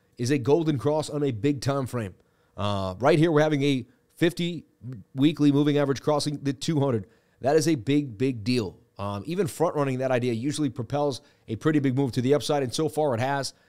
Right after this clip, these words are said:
If you were watching my channel on a daily basis,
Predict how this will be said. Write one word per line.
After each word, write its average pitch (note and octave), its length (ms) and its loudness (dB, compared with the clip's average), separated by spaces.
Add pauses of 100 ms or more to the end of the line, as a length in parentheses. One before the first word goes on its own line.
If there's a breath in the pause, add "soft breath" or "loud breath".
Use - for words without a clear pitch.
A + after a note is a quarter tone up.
(200 soft breath)
If G#2+ 100 -6
you C3+ 80 0
were D3 80 4
watching D#3 320 0
my D#3+ 140 -2
channel D#3+ 400 -2 (340)
on C3 280 0
a C3 160 2
daily D#3+ 460 2
basis, C#3 500 0